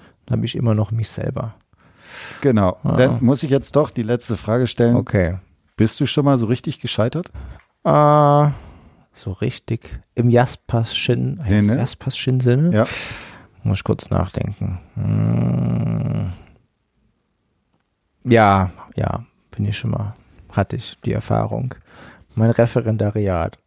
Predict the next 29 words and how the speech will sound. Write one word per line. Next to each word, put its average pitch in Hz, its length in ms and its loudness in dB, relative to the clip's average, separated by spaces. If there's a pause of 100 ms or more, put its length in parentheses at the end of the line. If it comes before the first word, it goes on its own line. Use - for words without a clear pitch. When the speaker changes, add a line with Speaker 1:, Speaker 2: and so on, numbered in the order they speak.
Speaker 1:
<laughs> - 640 0 (640)
Das 135 240 -2
war 123 160 -2
so 123 140 -6
schlimm. 123 400 -4 (720)
Das 117 160 0
Speaker 2:
Echt? 143 140 2
Speaker 1:
war, 131 100 0
Speaker 2:
Und 135 140 0
das, 180 180 2
Speaker 1:
das 143 240 2
Speaker 2:
das - 80 0
Speaker 1:
war 143 60 6
Speaker 2:
wär-, 135 160 0
wäre 160 240 0
für 147 140 -4
dich 156 200 -6
schon 165 160 -8
Scheitern? 139 400 -8
Speaker 1:
Ja, 127 400 4
das, 120 300 -2
das 110 200 -2
hat 165 160 -4
wirklich 156 300 -6
eine 110 100 -2
Lebenskrise 101 600 -2
ausgelöst 78 520 -6
bei - 140 -6
mir. 82 200 -8